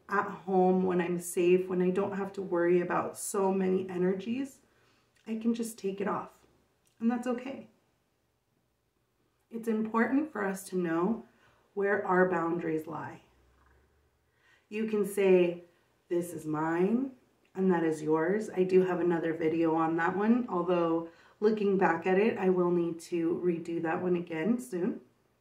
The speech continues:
But you say, "This is mine," because you are claiming your energy. You are claiming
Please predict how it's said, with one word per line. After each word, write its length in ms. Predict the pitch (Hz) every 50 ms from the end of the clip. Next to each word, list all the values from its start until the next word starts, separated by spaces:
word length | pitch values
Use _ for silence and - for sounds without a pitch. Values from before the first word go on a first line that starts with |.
| _ _ _ _ _ _ _ _ _ _ _ _ _ _ _ _ _ _ _ _
But 400 | 240 240 233 233 - - 208 202
you 100 | 226 214
say, 520 | - - - 240 233 214 190 175 170 165
"This 240 | 160 185 196 190 -
is 120 | 190 170
mine," 760 | 170 170 165 170 175 185 190 185 175 170 160 160 165 170 - - _ _
because 340 | - 196 185 - 202 208 -
you 120 | 214 220 214
are 140 | 220 226 220
claiming 680 | 220 - - 214 214 208 214 226 240 247 233 208 185
your 260 | 170 175 180 202 208 -
energy. 720 | - 190 190 196 185 180 165 - - - 180 175 - - _ _ _ _ _ _ _
You 140 | 220 220 226
are 100 | 233 226
claiming 600 | - - 226 240 254 254 240 226 196 180 175